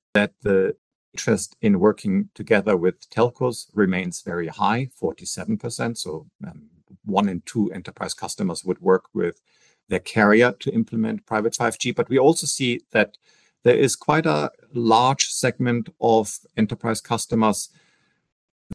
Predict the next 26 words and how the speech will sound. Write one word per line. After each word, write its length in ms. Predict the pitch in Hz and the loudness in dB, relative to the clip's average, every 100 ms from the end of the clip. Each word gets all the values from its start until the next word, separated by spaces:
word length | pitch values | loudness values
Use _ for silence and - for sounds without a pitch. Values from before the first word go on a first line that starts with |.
| - - 170 | -20 -18 -18
could 160 | - 147 | -4 0
imagine 420 | 131 120 123 131 | 4 4 2 0
to 100 | 107 | -2
working 480 | 107 117 - 107 107 - | 4 4 4 0 0 -2
with 380 | 104 104 95 - | 2 2 0 -2
the 80 | |
network 340 | 95 104 92 - - | -2 -2 -6 -8 -6
infrastructure 580 | 139 127 - 123 - | -6 -6 -8 -8 -6
vendors 500 | 120 123 120 123 117 - - | -4 -4 -4 -4 -6 -10 0
or 380 | 120 123 127 - | 2 4 2 -2
I 80 | 113 | -6
T 160 | 107 110 | -4 -4
service 320 | 104 98 101 | -4 -4 -6
organizations. 760 | 80 82 80 80 80 - 78 | -12 -14 -14 -14 -12 -12 -12
So 260 | - 120 104 _ _ _ | -2 0 0 _ _ _
ultimately, 500 | 127 147 143 110 110 | -2 2 2 2 2
we 100 | 101 | 0
believe 400 | 95 98 92 92 - | 0 -2 -4 -6 -6
this 180 | 104 - | -8 -4
means 280 | 101 92 | -4 -4
that 260 | - 92 - | -6 -8 -8
there 100 | 92 | -8
will 160 | 90 98 | -4 -4
be 120 | 104 104 | -6 -6
a, 240 | 90 87 - _ _ _ _ _ _ _ _ | -4 -4 -6 _ _ _ _ _ _ _ _
a, 100 | - | -8